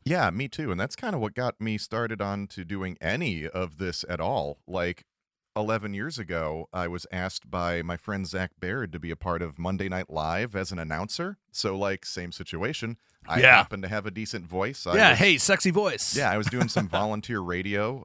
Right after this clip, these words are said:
Speaker 1: uh, had a show with my friend Pat, and we were just interviewing people around town.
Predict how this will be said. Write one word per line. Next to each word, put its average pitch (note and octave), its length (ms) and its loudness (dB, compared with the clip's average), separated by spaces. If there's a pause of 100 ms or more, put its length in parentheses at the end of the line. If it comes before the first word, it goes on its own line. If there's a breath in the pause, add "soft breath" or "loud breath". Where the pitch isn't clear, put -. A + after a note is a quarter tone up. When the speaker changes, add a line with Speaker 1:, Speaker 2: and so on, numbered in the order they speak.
Speaker 1:
uh, F2+ 440 0
had G2 160 0
a F#2 40 -2
show F2+ 220 -4
with G2 140 -4
my F#2 100 -6
friend F#2 380 -6
Pat, F2+ 340 -2
and F2 80 -12
we E2+ 100 -8
were E2+ 120 -6
just E2 260 -12
interviewing F2+ 420 -4
people F2+ 300 -6
around E2 280 -2
town. C3+ 400 -4